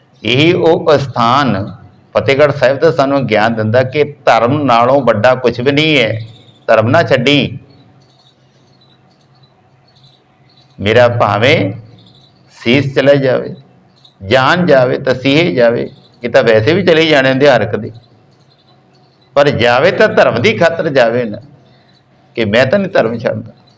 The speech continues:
ਹੁਣ ਕਹਿਣਾ ਕਿ ਉੱਥੇ ਜਾ ਕੇ ਤੇ ਫਤਿਹਗੜ੍ਹ ਸਾਹਿਬ ਰੁਮਾਲੇ ਚੜ੍ਹਾ ਦੋ, ਦੇਗਾਂ ਕਰਾਈ ਜਾਓ, ਹੈਂ।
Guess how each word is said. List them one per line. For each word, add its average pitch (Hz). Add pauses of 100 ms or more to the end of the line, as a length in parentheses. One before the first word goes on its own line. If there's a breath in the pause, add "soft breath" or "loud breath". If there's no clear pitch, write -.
(460)
ਹੁਣ 135
ਕਹਿਣਾ 151
ਕਿ 135
ਉੱਥੇ 156
ਜਾ 131
ਕੇ 139
ਤੇ 127
ਫਤਿਹਗੜ੍ਹ 139
ਸਾਹਿਬ 135
ਰੁਮਾਲੇ 139
ਚੜ੍ਹਾ 123
ਦੋ, 131
ਦੇਗਾਂ 139
ਕਰਾਈ 131
ਜਾਓ, 127 (720)
ਹੈਂ। -